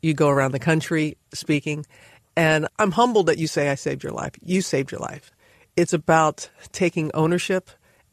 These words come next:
and taking action. And you walked into that mammo van. You followed up. And because you had only one breast done, and it was after the air, you know, Dan, you know, when we're finished, like, "Oh, we got, we got what we need for T V." <laughs> And, and what did the technician say to you?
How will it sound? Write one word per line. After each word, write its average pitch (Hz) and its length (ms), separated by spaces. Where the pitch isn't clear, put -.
and 147 420
taking 156 420
action. 160 580
And 156 280
you 170 100
walked 156 440
into 170 180
that 143 160
mammo 143 320
van. 147 320
You 160 160
followed 208 320
up. 185 80
And 190 160
because 220 360
you 214 300
had 214 180
only 220 220
one 214 240
breast 175 340
done, 143 320
and 190 320
it 202 100
was 202 220
after 208 320
the 185 160
air, 156 120
you 170 140
know, 160 100
Dan, 160 220
you 175 80
know, 170 80
when 165 140
we're 165 80
finished, 170 320
like, 226 160
"Oh, 277 80
we 269 80
got, 262 180
we 262 80
got 277 160
what 262 120
we 269 100
need 254 160
for 226 80
T 247 160
V." 180 320
<laughs> - 40
And, 262 380
and 254 140
what 269 80
did 277 100
the 285 80
technician 269 580
say 247 200
to 254 80
you? 277 260